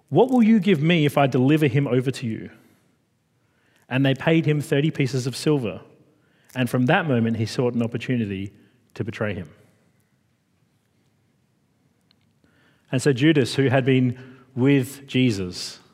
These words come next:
these last few years, who had been with the other apostles these last few years, who had e-, eaten with them, um, laid down wherever they could find a bed, who had witnessed miracles,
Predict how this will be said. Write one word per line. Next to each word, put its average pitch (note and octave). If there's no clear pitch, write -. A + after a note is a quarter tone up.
these A2+
last A#2+
few A#2+
years, A2
who B2+
had B2
been B2
with C#3+
the A#2+
other A#2+
apostles B2
these A2
last A#2+
few A#2+
years, A2+
who A#2
had A#2+
e-, D3
eaten D3
with A#2+
them, A2
um, G#2
laid C#3
down C3+
wherever B2+
they C3
could B2+
find B2
a A#2+
bed, A2+
who C#3
had A#2+
witnessed C#3
miracles, B2